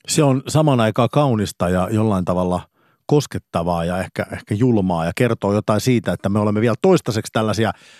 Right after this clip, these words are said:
maallisia, kuolevaisia ihmisiä, mut tietenkin jos ka-, Skifiä yhtään on katsellut, niin, ja, ja katsellut vähän ympärilleen, niin saattaa olla, että ei enää välttämättä kovin pitkään, jos puhutaan tällaisista asioista, jotka on tässä niin kuin mieltä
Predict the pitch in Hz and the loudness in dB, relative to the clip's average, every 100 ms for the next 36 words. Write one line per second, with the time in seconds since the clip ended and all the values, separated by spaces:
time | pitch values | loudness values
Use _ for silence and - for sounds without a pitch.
0 | _ - 117 127 113 101 98 98 92 - | _ -4 0 2 2 0 -2 -2 -2 -4
1 | - 139 123 101 92 92 - 98 92 131 | 0 2 4 2 0 -2 -2 0 0 -2
2 | 117 101 90 98 87 92 - 113 98 101 | -2 -2 -4 -2 -2 -2 0 0 0 -2
3 | - 104 101 - 139 131 107 92 - - | -2 -6 -6 -2 -2 0 0 0 -6 -20
4 | _ - 101 - 98 95 90 104 - 98 | _ -4 -4 -2 -2 0 0 -2 -2 -2
5 | 85 82 95 90 90 104 92 - 110 110 | -4 -2 -2 0 -2 -2 -4 0 0 0
6 | 113 113 87 113 120 120 101 92 90 90 | -2 -2 -2 2 2 2 0 -2 -2 -2
7 | 87 90 90 156 - 180 185 120 156 165 | -2 -2 -2 -2 -2 0 0 0 0 0
8 | 165 143 180 156 113 101 - - 127 120 | 0 0 0 -2 -4 -4 -4 -2 0 0
9 | - 156 - - 98 95 95 - 123 117 | 0 -2 -2 -2 -2 0 -4 -2 -2 0
10 | 113 120 135 113 104 110 107 - 104 - | -2 0 0 -2 -2 -2 -2 -2 -4 -2
11 | 107 104 - - - _ _ - 113 113 | 0 -2 -6 -20 -20 _ _ -4 -2 0
12 | 113 107 113 113 - - 165 175 147 139 | 0 2 0 -2 -10 -18 -10 -8 -2 2
13 | 180 160 | 2 2